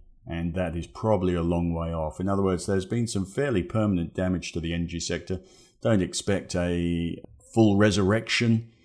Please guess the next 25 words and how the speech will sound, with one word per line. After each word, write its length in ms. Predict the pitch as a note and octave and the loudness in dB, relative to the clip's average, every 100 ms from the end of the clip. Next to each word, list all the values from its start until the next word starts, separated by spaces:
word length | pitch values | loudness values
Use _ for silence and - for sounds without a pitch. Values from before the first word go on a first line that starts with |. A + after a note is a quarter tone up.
| _ _ | _ _
It's 160 | G2 - | -10 -6
gonna 240 | F#2+ F2+ | -2 -2
take 280 | E2+ F#2 E2+ | -2 -2 -2
a 60 | E2+ | -2
long 300 | E2+ E2+ E2 | -2 -2 -4
time, 320 | F#2 F2 D#2+ | -2 -2 -2
but 100 | F2 | 0
I 60 | F2+ | 0
do 180 | G2 | 0
still 260 | F2+ - E2+ | 0 0 -2
think 300 | D#2 F2 D2+ | -2 -4 -4
that 160 | E2+ E2 | -6 -4
there 180 | F2 | -2
is 140 | E2 D#2+ | -4 -4
a 220 | E2 E2 | -4 -2
sentimental 720 | - A#2+ F#2+ F#2+ G#2 F#2 E2+ | -2 0 0 2 0 0 -2
recovery 580 | D#2 - F#2+ F2 E2+ D#2+ | -4 -4 -4 0 0 0
in 100 | E2 | -4
some 200 | - F2 | -4 -4
of 40 | |
the 80 | D#2+ | -4
share 220 | - F2+ | -2 -2
prices 480 | E2 F2+ E2 - D#2+ | -2 -4 -4 -6 -12
to 100 | - | -12
come. 300 | - F2+ E2+ | -6 -4 -4